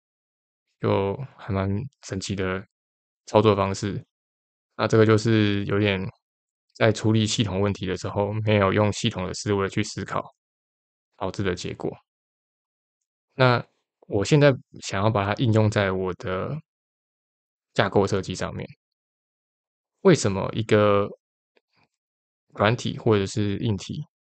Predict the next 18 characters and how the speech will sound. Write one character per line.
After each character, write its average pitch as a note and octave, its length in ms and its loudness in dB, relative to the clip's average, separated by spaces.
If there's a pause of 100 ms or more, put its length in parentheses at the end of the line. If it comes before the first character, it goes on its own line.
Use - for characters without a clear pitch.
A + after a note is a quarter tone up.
(160)
容 G2+ 180 0
易 A2 160 2
在 A2 240 2 (1900)
研 G#2+ 200 0
发 A#2 160 4
后 A#2+ 220 4
期 A2 360 -10 (220)
遇 A2+ 140 -8
到 G2+ 140 0
问 G2 200 0
题， - 200 -12
要， F#2 220 -2 (200)
要 A2 120 6
出 A2 300 2
人 F#2 140 0
力 G2 180 -4
去 - 180 -4
解？ - 320 -8